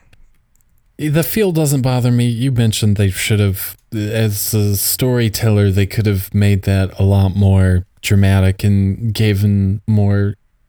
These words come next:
visual clues to the movie watcher to kinda understand where we were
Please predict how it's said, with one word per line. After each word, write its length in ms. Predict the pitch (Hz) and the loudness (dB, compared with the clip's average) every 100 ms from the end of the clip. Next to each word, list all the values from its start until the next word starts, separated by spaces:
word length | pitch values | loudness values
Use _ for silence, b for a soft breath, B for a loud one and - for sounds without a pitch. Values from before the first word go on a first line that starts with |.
| _ 113 | _ -2
visual 420 | 113 117 117 107 | 0 0 0 -2
clues 540 | - 117 113 110 98 | -2 0 2 0 -2
to 180 | - 113 | -2 -2
the 320 | 101 104 95 90 | 0 0 0 0
movie 360 | 113 101 104 95 | 0 2 0 -2
watcher 720 | 95 113 135 135 - 104 101 | -2 -2 -2 -2 -2 0 0
to 160 | - | -4
kinda 360 | 107 110 107 - | -2 -2 -2 0
understand 840 | 107 98 98 - 107 101 101 98 - | 0 2 0 0 2 2 2 0 0
where 200 | 101 98 | 0 2
we 140 | 98 | 2
were 560 | 95 98 95 98 92 | 2 2 2 2 0